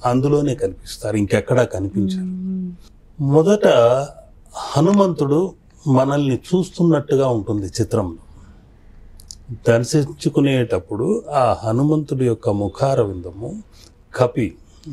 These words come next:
Speaker 1: తత్వంతో మనల్ని చూస్తున్నప్పుడు మనలో శని దోషాలు కూడా ప్రవేశించవు. శని దోషాలు ఎందుకు ప్రవేశించదు అంటే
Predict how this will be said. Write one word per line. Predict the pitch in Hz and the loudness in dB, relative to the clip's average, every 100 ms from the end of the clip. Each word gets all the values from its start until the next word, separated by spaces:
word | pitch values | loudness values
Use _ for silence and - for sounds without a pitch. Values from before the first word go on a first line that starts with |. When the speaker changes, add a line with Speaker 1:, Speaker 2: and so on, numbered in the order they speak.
| 131 - | -4 0
Speaker 1:
తత్వంతో | 113 147 123 113 156 147 | 0 0 -2 -2 -2 -2
మనల్ని | 127 110 104 101 | -2 -2 -2 -4
చూస్తున్నప్పుడు | - 135 123 - 95 85 - 107 127 - - - - - | -4 -4 -2 -4 -6 -6 -10 -10 -12 -14 -18 -18 -20 -4
మనలో | 131 135 156 160 156 | 0 2 4 6 4
శని | 131 - 156 175 196 | 2 -2 0 2 2
దోషాలు | 165 156 - 160 123 | 2 2 2 0 0
కూడా | 104 113 113 | -2 -2 -2
ప్రవేశించవు. | - 110 113 107 98 90 - - - _ _ _ _ - - - | 0 0 2 0 -4 -10 -16 -20 -20 _ _ _ _ -20 -20 -14
శని | - - 131 180 | -6 0 2 4
దోషాలు | 170 165 160 170 170 151 | 4 4 4 4 2 4
ఎందుకు | 131 156 165 | 2 2 0
ప్రవేశించదు | 147 139 135 135 - 113 113 107 | 0 2 2 0 -2 -2 -2 0
అంటే | 104 90 82 104 107 | 0 -2 -6 -8 -8